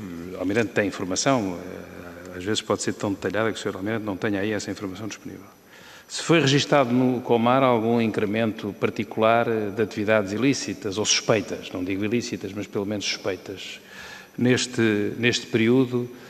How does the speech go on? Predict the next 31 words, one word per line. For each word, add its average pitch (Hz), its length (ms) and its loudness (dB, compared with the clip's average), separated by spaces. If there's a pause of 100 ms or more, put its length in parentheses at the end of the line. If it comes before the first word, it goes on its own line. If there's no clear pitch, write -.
(240)
em 113 120 2
que, 123 340 6
expectavelmente, 123 960 4
há 131 60 8
uma 123 260 6
redução 123 540 4
de 120 140 -2
todas 123 300 2
as 120 140 0
atividades, 123 540 4
designadamente 127 680 6
as 131 80 0
de - 80 -6
fiscalização, 131 720 2
de 131 60 0
vigilância, 120 580 2
de - 80 -10
policiamento, 139 680 2
portanto, 110 360 -10
não, 104 440 -4 (600)
eh, 107 200 -6
não 110 160 0
só, 127 540 4
eh, 92 1400 -2 (840)
ehm, 101 580 -10 (100)
especificamente 131 840 4
as 120 80 0
missões 123 260 -2
da 143 80 4
Marinha, 202 400 2
mas, 120 400 -6